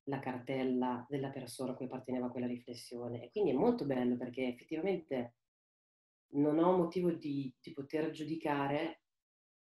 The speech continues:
puntando il dito, non so come dire. E aver fatto una settimana intera di colloqui one to one, eh, è stato una bella sfida di,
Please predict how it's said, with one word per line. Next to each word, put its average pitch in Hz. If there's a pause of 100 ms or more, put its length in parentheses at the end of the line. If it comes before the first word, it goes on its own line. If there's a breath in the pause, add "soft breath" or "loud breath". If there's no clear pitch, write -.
(220)
puntando 151
il 131
dito, 135
non 127
so 147
come 131
dire. 117 (680 soft breath)
E 135
aver 143
fatto 156
una 156
settimana 160
intera 156
di 143
colloqui 143
one 127
to 143
one, 123 (520)
eh, 123 (1300)
è 143
stato 131 (1160)
una 143
bella 160
sfida 156 (320)
di, 120